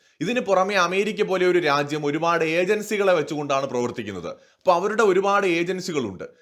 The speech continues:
ആ ഏജൻസികൾ ഡെമോക്രാറ്റുകളോട് അടുപ്പമുള്ള ഏജൻസികൾ സ്വതന്ത്രമായി നടത്തുന്ന പഠനങ്ങളുടെയും റിസർച്ചുകളുടെയും ഒക്കെ അടിസ്ഥാനത്തിൽ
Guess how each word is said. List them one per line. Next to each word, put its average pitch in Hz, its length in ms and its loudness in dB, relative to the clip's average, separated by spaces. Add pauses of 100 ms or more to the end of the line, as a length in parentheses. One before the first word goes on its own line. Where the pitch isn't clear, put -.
(200)
ആ 214 140 2
ഏജൻസികൾ 196 540 2
ഡെമോക്രാറ്റുകളോട് 170 1000 0
അടുപ്പമുള്ള 156 540 0
ഏജൻസികൾ 131 580 -2 (220)
സ്വതന്ത്രമായി 214 680 0
നടത്തുന്ന 160 540 -2 (100)
പഠനങ്ങളുടെയും 165 720 0
റിസർച്ചുകളുടെയും 175 800 0
ഒക്കെ 143 140 -2
അടിസ്ഥാനത്തിൽ 127 680 0